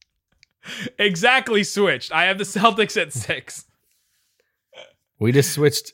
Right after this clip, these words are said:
Speaker 2: everything
Speaker 1: We
Speaker 2: in the
Speaker 1: just
Speaker 2: top.
Speaker 1: flipped everything. Okay, the next, the next two, seven and eight.
Speaker 2: Well, who? Yeah, who's your four play-in teams?
Speaker 1: Yeah, my four play-in teams. So in this order: Bulls, Knicks,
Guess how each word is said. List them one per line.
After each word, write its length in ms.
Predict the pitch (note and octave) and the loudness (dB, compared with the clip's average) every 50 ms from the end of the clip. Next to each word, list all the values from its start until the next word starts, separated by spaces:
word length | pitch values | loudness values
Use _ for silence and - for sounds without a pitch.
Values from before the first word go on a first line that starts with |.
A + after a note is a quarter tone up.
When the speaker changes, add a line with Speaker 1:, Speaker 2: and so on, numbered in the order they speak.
| _ - | _ -2
Speaker 2:
everything 380 | - A#2+ A#2+ A2+ G2 F#2 F#2 | 0 2 2 4 2 2 0
Speaker 1:
We 80 | F2 - | 0 -2
Speaker 2:
in 0 | |
the 60 | - | -2
Speaker 1:
just 120 | F2+ F#2 - | -4 -6 -8
Speaker 2:
top. 120 | - - | -12 -14
Speaker 1:
flipped 360 | - - - A3 G3+ - - | -8 -2 0 0 0 2 2
everything. 460 | F#3+ F3+ E3+ E3 D#3+ C3+ A2 G#2 G2+ - - | 0 0 0 -2 -6 -8 -10 -14 -12 -12 -8
Okay, 280 | D#3+ D#3+ G#3+ F#3 D#3 D3 | -2 0 2 2 2 0
the 120 | D3+ D#3+ | -2 -4
next, 300 | E3 F3 G3 A#3 A3+ - | -2 -2 -2 -2 -2 -4
the 160 | - D4+ E3 - | -6 -8 -8 -6
next 280 | G3+ F#3 G#3 B3 A#3+ - | -4 -4 -2 -2 -4 -4
two, 200 | - A#3 G#3 G3 | -4 -4 -4 -2
seven 340 | - - G#3 G3+ G3+ G#3 G#3 | -2 -2 -2 -2 0 0 -2
and 100 | G#3 A3 | -2 -2
eight. 320 | A3 G#3 D#3+ F#2+ - _ _ _ _ _ _ _ _ _ _ _ _ _ _ | -2 -4 -4 -6 -10 _ _ _ _ _ _ _ _ _ _ _ _ _ _
Speaker 2:
Well, 100 | - B2+ | -2 0
who? 140 | C3+ D#3+ F#3 | 2 2 2
Yeah, 260 | G3 - C#3+ C#3+ B2 | 2 2 2 2 2
who's 200 | A2 D3 F3 F#3 | 2 2 2 2
your 100 | F3+ F3+ | 0 0
four 240 | - - E3+ E3+ D3+ | -2 0 0 0 0
play-in 320 | B2 C#3+ D3 C#3 B2 G#2+ G2 | 0 0 0 2 2 0 0
teams? 360 | - - E2 - G2 - - _ _ _ _ _ _ _ _ _ _ _ _ _ | -2 -6 -8 -10 -12 -20 -20 _ _ _ _ _ _ _ _ _ _ _ _ _
Speaker 1:
Yeah, 180 | C#3+ D3+ D3 C3 | -4 -2 -2 -2
my 120 | C3 B2+ | -2 -6
four 220 | A#2+ - F3 F3+ G3 | -6 -4 -2 -2 -2
play-in 320 | F#3+ G3 F#3 E3+ D#3 C#3+ | -2 -2 -2 -2 -4 -6
teams. 200 | - D#3 D3+ D3 | -8 -10 -10 -6
So 160 | D3 E3+ D#3+ | -4 -4 -2
in 120 | D#3 D#3 E3 | -2 -2 -4
this 180 | F#3 F#3 - | -6 -6 -4
order: 380 | F#3+ E3 D3+ C3 B2 A#2+ A2 - _ | -4 -4 -4 -4 -6 -8 -12 -12 _
Bulls, 500 | - E3 E3 E3+ F3+ G3 F#3+ - - - _ _ _ _ _ _ _ _ _ _ | -6 -4 -2 -2 -2 -4 -6 -10 -16 -18 _ _ _ _ _ _ _ _ _ _
Knicks, 540 | C3+ D3 D3+ C#3+ C#3+ - - - - - _ | -10 -6 -6 -6 -6 -6 -10 -16 -16 -16 _